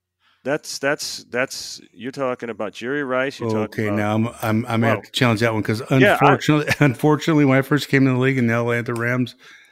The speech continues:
Speaker 2: I was on the sideline and, and <laughs> watched <laughs> Jerry Rice and a couple guys, uh,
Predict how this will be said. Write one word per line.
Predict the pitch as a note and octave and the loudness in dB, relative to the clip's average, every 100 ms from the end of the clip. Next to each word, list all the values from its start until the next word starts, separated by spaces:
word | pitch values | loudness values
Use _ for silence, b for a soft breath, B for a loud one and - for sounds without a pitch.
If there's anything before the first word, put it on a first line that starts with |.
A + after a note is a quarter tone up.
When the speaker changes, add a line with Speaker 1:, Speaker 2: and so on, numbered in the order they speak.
| B B B B | B B B B
Speaker 2:
I | B2 | 2
was | C3 | 4
on | C3 | 4
the | A#2 | 2
sideline | - C3 B2 A#2+ A#2 | 2 2 2 2 2
and, | A2 A2 A2+ | 0 -2 -2
and | A2 G#2+ A2 | 0 0 2
<laughs> | |
watched | A#2+ A#2+ - - - - - A2 - | 2 2 -2 -8 -4 -4 -4 -6 -4
<laughs> | G2 - - - - - | -4 -4 -8 -8 -12 -12
Jerry | - C3 B2 | 0 4 6
Rice | A2+ A#2 A2+ - | 6 6 4 0
and | G#2+ | -2
a | |
couple | G2 A#2 A2+ A2 | -2 -4 -4 -4
guys, | G#2 G2+ G2+ G2+ | -2 -2 -4 -6
uh, | G#2+ G2 F#2+ | -6 -6 -6